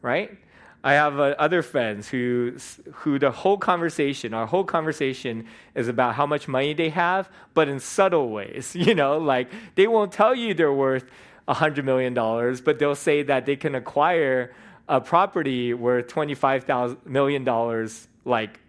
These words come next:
cash. And I'm like, "Oh, okay, so you're worth, like, two hundred fifty million dollars." And that's the whole, that's the whole conversation. Or you go to another space,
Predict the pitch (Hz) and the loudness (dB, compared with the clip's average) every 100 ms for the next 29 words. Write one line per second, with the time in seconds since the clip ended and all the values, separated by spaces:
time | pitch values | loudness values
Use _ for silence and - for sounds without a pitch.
0 | _ _ - 135 101 87 - - - 117 | _ _ -8 -2 -2 -4 -18 -20 -12 -10
1 | 117 113 - 127 117 110 101 - 120 110 | -8 -6 -4 -4 -4 -8 -10 -12 -10 -6
2 | 110 104 - 95 - _ - 117 101 98 | -6 -8 -10 -12 -16 _ -12 -10 -10 -14
3 | 110 104 104 127 110 - - - - - | -12 -12 -6 -6 -6 -10 -20 -20 -18 -6
4 | - 190 202 180 - 190 180 180 175 165 | 2 6 6 4 4 4 6 4 4 2
5 | 165 170 165 156 151 143 190 180 - - | 2 2 2 2 -2 0 -2 -2 -6 -16
6 | - - - - 170 196 185 190 190 - | -20 -20 -10 2 4 6 6 6 4 0
7 | 175 170 175 165 - 156 131 117 117 | 2 4 2 0 -2 0 0 -2 -6